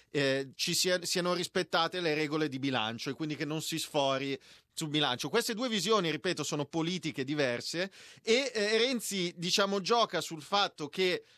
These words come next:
la Commissione europea dovrà tenere conto l'intero scacchiere, quindi dovrà tenere conto tante cose, perché indebolire l'Italia,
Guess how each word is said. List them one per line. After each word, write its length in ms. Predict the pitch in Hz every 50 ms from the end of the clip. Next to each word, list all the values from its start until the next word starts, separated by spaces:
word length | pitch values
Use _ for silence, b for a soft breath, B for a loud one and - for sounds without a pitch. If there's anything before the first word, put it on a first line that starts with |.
| b
la 160 | - 151 151
Commissione 480 | 147 - 202 196 196 190 - 226 220 220
europea 500 | 202 185 175 170 - 196 165 147 147 151
dovrà 320 | 156 170 165 156 180 202
tenere 340 | 220 214 208 202 208 208 208
conto 360 | 190 - 202 214 214 208 240
l'intero 400 | 214 190 175 160 - 185 190 190
scacchiere, 640 | 185 - - 151 135 - - 226 208 156 127 120 120
quindi 220 | - 185 175 160 151
dovrà 200 | 143 151 165 170
tenere 260 | 175 175 175 170 170
conto 300 | 165 208 214 180 202 180
tante 300 | - 180 175 170 - -
cose, 500 | - 196 196 170 131 120 110 120 120 b b b b b b b
perché 300 | - 175 170 156 214 220
indebolire 760 | 208 190 185 165 185 190 185 185 196 202 226 262 254 220 196
l'Italia, 880 | 170 170 165 - - 190 185 180 160 147 139 135 131 123 120 117 113